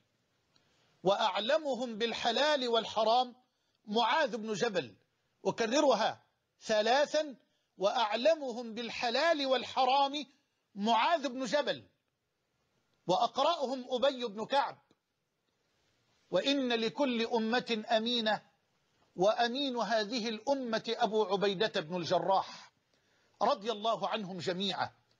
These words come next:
أعلمهم بالحلال والحرام معاذ بن جبل،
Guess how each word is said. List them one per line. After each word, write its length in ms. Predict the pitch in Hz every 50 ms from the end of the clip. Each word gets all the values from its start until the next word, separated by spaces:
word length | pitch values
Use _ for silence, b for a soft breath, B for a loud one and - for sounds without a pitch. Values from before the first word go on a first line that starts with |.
| _ _ _ _ _ _ _ -
أعلمهم 640 | 185 160 170 185 220 277 294 247 214 185 214 208
بالحلال 640 | 180 208 202 - - - 196 208 240 277 294 269 247 240
والحرام 680 | 226 214 196 - - 233 226 254 285 294 220 151 - _ _ _ _ _ _ _ _ _ _ _ _
معاذ 400 | 180 175 185 175 226 294 254 233
بن 140 | 220 196 220
جبل، 420 | 208 - 269 302 302 294 285 226